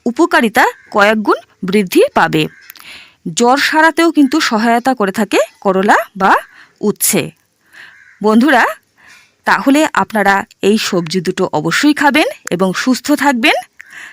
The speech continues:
ভিডিওটি যদি ভালো লাগে, অবশ্যই লাইক করবেন, শেয়ার করবেন বন্ধুদের সঙ্গে, আর চ্যানেলটিকে সাবস্ক্রাইব করে রাখবেন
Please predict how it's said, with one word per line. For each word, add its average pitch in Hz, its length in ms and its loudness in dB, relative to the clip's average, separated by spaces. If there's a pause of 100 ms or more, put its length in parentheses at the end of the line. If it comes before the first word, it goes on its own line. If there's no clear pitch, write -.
(140)
ভিডিওটি 220 360 0
যদি 214 240 0
ভালো 254 260 2
লাগে, 262 260 2 (120)
অবশ্যই 214 480 0 (380)
লাইক 202 340 0
করবেন, 269 360 0 (200)
শেয়ার 269 380 0
করবেন 285 320 0
বন্ধুদের 269 440 2
সঙ্গে, 302 220 4 (360)
আর 190 100 0
চ্যানেলটিকে 208 460 -2
সাবস্ক্রাইব 262 520 0
করে 294 160 2
রাখবেন 285 320 2